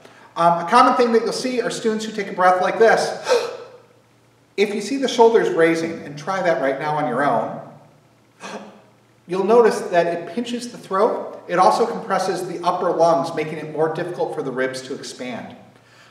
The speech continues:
Uh, another commonality that you'll ha-, see, or more accurately hear,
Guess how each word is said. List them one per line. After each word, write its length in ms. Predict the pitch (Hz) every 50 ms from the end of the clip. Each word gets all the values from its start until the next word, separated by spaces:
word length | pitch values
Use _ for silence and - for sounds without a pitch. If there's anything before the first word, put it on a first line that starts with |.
| _ _ -
Uh, 220 | 170 180 180 180 185
another 300 | 180 214 233 240 247 240
commonality 680 | 247 240 220 214 208 190 185 185 185 185 190 180 170
that 80 | 170 -
you'll 280 | 160 160 160 156 - - - -
ha-, 180 | - 175 - -
see, 520 | - - 175 156 139 139 143 - - -
or 320 | 131 131 123 127 131 127 131
more 220 | 131 135 - -
accurately 460 | 151 165 180 - - 160 143 - -
hear, 720 | - - - - 247 220 190 165 143 - - - - - -